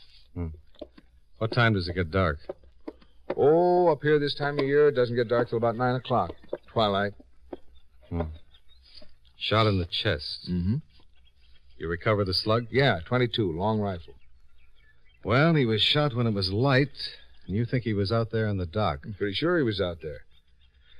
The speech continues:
Speaker 2: There was a thick mud on his shoes and on the pants. Now, that mud is on the bottom out there by the dock.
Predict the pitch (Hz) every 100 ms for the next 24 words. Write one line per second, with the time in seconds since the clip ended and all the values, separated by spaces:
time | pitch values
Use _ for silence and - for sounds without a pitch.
0 | - - 139 123 120 - 208 208 143 156
1 | 160 117 107 104 101 - 135 117 98 98
2 | 98 95 90 120 117 85 - - 127 139
3 | 131 160 127 110 120 127 113 131 139 120
4 | 127 123 117 113 104 101 156 123